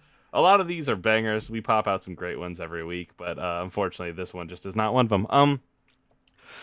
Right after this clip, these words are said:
Sarah McCostumes writes in and says, A podcast where four friends from high school talk about whatever. And now, however, Unbeknownst to the listeners, the podcast's first episode is the first time these four strangers have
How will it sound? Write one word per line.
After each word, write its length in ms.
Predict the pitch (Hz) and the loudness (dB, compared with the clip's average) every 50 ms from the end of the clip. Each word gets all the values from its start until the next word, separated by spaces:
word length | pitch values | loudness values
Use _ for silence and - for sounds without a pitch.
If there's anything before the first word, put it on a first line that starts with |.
| - - - | -20 -20 -6
Sarah 280 | - - - 233 233 226 | 2 8 10 12 12 12
McCostumes 680 | 202 170 - - 160 143 139 - - 117 98 92 92 | 12 10 10 10 12 12 10 10 8 4 4 6 6
writes 240 | 107 107 104 98 - | 8 8 8 6 6
in 200 | 110 101 95 87 - _ _ _ _ _ _ _ _ _ _ _ _ _ - - | 2 0 0 -4 -8 _ _ _ _ _ _ _ _ _ _ _ _ _ -6 -4
and 100 | 123 117 | -2 0
says, 140 | 131 120 117 | 2 2 2
A 60 | 117 | 2
podcast 600 | - 151 180 196 190 - - 139 120 117 - - | 4 6 6 6 6 6 6 6 6 6 4 2
where 100 | - 104 | -2 -2
four 240 | - - 147 147 151 | 0 2 2 2 2
friends 240 | 147 - 139 127 - | 4 4 4 4 4
from 120 | - 104 95 | 2 0 2
high 140 | 113 123 131 | 4 4 4
school 300 | - - - - 82 87 - | 2 0 -4 -6 -6 -4 0
talk 240 | - 113 110 - | 4 4 4 6
about 260 | - 110 107 107 - - | 6 6 6 6 6 4
whatever. 420 | - 135 147 156 135 - - - - _ _ _ _ _ _ _ _ _ _ _ _ _ | 4 6 6 6 6 4 0 -6 -8 _ _ _ _ _ _ _ _ _ _ _ _ _
And 160 | - 107 110 113 | -2 2 4 6
now, 360 | 123 131 120 95 85 85 - - | 8 8 8 6 4 2 2 6
however, 500 | - 151 147 160 151 - 90 - - - _ _ _ _ _ _ _ - 165 190 | 8 10 12 12 10 10 8 0 -6 -10 _ _ _ _ _ _ _ 6 6 8
Unbeknownst 500 | 196 - 254 233 233 226 208 - - - | 8 8 6 6 6 6 4 2 2 4
to 100 | 156 127 | 6 6
the 80 | 117 | 8
listeners, 540 | 104 98 95 90 - - 95 90 85 - - - | 8 6 6 4 2 0 0 0 0 -2 -2 -2
the 80 | - | -2
podcast's 680 | - - 180 202 226 220 - - 165 139 131 - - - | 0 4 4 4 4 4 4 4 4 4 4 2 -2 -4
first 320 | - - 175 185 - - | 2 2 2 2 2 0
episode 360 | 156 - - - - 90 85 82 | -4 -4 -4 -4 -2 -2 0 0
is 120 | 85 - | -2 -4
the 100 | - 95 | -6 -8
first 380 | - - 127 139 156 - - - | -2 0 2 2 2 2 2 2
time 180 | 127 120 117 | 4 4 4
these 180 | 101 104 98 - | 2 0 -2 -4
four 280 | - - 110 107 117 | -2 0 2 2 2
strangers 540 | 117 - - - 135 131 120 - - 80 - | 2 0 0 2 4 4 2 2 -2 -6 -6
have 120 | - 90 | -6 -6